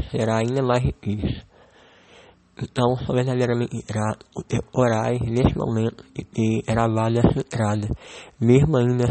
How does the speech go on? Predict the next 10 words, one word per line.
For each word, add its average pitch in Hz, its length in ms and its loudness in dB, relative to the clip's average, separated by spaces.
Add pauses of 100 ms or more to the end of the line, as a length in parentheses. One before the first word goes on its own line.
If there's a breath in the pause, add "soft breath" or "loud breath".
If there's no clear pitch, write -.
(140)
sendo 120 340 0
o - 80 -6
começo 123 540 4
do 151 180 2
dia. 110 400 0 (1400)
Pois, 127 320 2
hein, 117 240 0 (100)
a - 160 0
hora 120 280 2
ain-, 113 180 -2